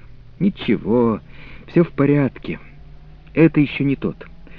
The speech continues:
Но скоро мы дойдём и до него». Но с каждой новой неудачей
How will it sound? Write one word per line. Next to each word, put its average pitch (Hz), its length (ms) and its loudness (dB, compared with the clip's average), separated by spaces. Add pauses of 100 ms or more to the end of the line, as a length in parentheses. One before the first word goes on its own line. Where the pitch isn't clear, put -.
(240)
Но 123 140 2
скоро 196 360 6
мы 170 120 4
дойдём 131 480 6 (100)
и 127 80 4
до 117 120 6
него». 90 360 2 (1300)
Но 82 200 -4
с - 120 -16
каждой 113 400 4
новой 107 360 6
неудачей 120 840 2